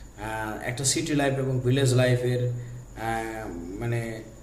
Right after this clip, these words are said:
আহ, গুরুত্বটা কেমন। এখন আমরা একটু পার্থক্যটা দেখবো বন্ধুরা। দেখো যে in the cities, শহরে, in the cities মানে কি? শহরে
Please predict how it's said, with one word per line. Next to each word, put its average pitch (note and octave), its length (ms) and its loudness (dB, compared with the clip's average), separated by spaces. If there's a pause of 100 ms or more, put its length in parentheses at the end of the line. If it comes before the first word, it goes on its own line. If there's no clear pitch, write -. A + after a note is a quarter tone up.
(300)
আহ, F#2+ 120 -6
গুরুত্বটা B2 520 0
কেমন। F#2+ 440 -6
এখন C3+ 240 -2
আমরা E3+ 160 2
একটু F3 180 -2
পার্থক্যটা D#3+ 520 0
দেখবো B2+ 260 2
বন্ধুরা। A#2+ 320 2
দেখো A2+ 380 -2 (600)
যে D3 260 2 (420)
in F#3+ 140 4
the G#3+ 200 0
cities, E3 380 4 (440)
শহরে, D3+ 420 4 (540)
in D3+ 80 0
the F3 160 4
cities F3+ 360 4
মানে F#3 140 0
কি? F#3 100 -2
শহরে B2+ 540 2